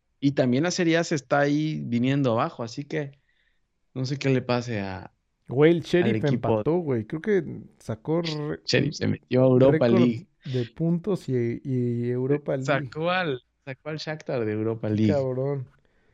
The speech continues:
Speaker 2: Eh, ya mañana tenemos los siguientes juegos que, que ahí a destacar está el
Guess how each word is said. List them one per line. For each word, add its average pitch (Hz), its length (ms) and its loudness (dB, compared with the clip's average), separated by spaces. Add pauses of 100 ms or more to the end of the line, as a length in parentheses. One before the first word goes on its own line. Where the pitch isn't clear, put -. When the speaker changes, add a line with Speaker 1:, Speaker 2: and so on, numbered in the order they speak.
(240)
Speaker 2:
Eh, 151 640 4
ya 185 220 2
mañana 240 380 0
tenemos - 1000 -4
los 131 240 -8
siguientes 165 460 -4
juegos 214 380 -2
que, 143 480 0
que 156 100 0
ahí 156 200 2
a 180 100 6
destacar 170 600 4
está 156 400 4
el 127 400 2